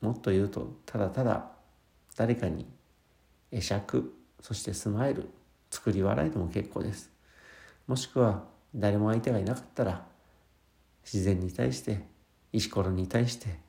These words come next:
天井に対してにっこり笑ってみる、鏡の自分に対してにっこり笑ってみる、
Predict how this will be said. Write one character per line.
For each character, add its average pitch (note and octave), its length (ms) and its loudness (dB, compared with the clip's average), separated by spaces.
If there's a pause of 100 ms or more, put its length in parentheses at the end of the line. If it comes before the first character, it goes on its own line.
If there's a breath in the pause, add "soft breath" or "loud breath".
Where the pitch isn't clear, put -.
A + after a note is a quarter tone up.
(160)
天 A2+ 160 4
井 G2+ 160 2
に G#2 160 0
対 C#3 200 2
し - 80 -6
て G2+ 80 -4
に F2+ 80 -2
っ F2 60 -8
こ - 140 0
り G#2 60 2
笑 F#2 220 0
っ F#2 40 -4
て - 160 -4
み G#2+ 120 2
る、 - 180 -4
鏡 G2+ 320 0
の F#2+ 100 -2
自 F2+ 160 -2
分 F#2 140 -2
に F#2 100 -4
対 C3+ 180 -2
し - 80 -8
て G#2 60 -6
に F2+ 80 -2
っ - 40 -12
こ - 140 -2
り F#2+ 60 2
笑 F2+ 160 -2
っ F#2+ 60 -4
て G#2 200 -6
み A2 120 0
る、 - 140 -4